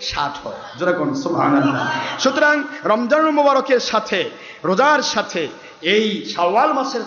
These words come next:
ছয়টি রোজার যথেষ্ট মিল রয়েছে। জোরে বলুন সুবহানাল্লাহ। ভাইরা আমার,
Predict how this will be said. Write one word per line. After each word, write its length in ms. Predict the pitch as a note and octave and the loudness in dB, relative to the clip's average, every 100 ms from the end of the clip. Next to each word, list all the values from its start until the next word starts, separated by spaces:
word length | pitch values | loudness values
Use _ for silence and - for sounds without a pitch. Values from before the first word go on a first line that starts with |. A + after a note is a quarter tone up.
| - | -4
ছয়টি 280 | G3+ G3+ G3+ | -4 0 0
রোজার 400 | F3+ D#3+ F3+ D#3 - - - C#3 | 2 2 2 2 -4 -12 -10 -2
যথেষ্ট 520 | D#3 D3+ G3+ - - D3+ A#2 - - A2 | -2 0 -2 -4 -4 -4 -4 -10 -14 -8
মিল 360 | B2 C3+ C3 A#2 | -6 -4 -6 -8
রয়েছে। 440 | G#2+ - - G2 | -10 -12 -16 -10
জোরে 140 | D3 D#3+ | -2 -2
বলুন 540 | - - - - - - | 0 -4 -8 -14 -18 -8
সুবহানাল্লাহ। 960 | E3 D#3+ D#3 C#3 C#3 - - - - | -4 -2 0 0 -2 -6 -8 -10 -2
ভাইরা 180 | F3 A#3 | 0 0
আমার, 160 | A#3+ | 0